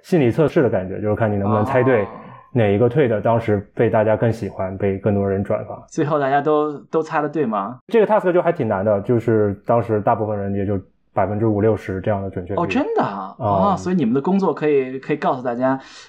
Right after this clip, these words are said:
Speaker 2: 呃，你认为转发多的其实并没有，是吗？
Speaker 1: 对，对，对，就是其实这是一个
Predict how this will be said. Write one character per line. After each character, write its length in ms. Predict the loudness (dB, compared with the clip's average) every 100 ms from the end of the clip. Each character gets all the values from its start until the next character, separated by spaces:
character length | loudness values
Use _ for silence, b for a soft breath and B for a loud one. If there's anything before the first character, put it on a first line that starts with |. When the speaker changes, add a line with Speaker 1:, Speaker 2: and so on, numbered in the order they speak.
| B
Speaker 2:
呃， 240 | -4 -2 0
你 560 | -2 -8 -6 0 2
认 240 | 2 2 0
为 180 | 0
转 240 | 0 -2 -2
发 140 | -2
多 160 | 0 -2
的 80 | -2
其 180 | -4
实 100 | -6 -4 -4
并 180 | -2 -2
没 140 | -2
有， 180 | -4 -4
是 60 |
吗？ 320 | -8 -10 -12 -14 _ 0
Speaker 1:
对， 120 | 2
对， 140 | 4
对， 160 | 2 2
就 140 | 2 2
是 260 | 4 2
其 160 | 2 2
实 140 | 4
这 140 | 2 2
是 120 | 2
一 60 |
个 320 | 4 4 2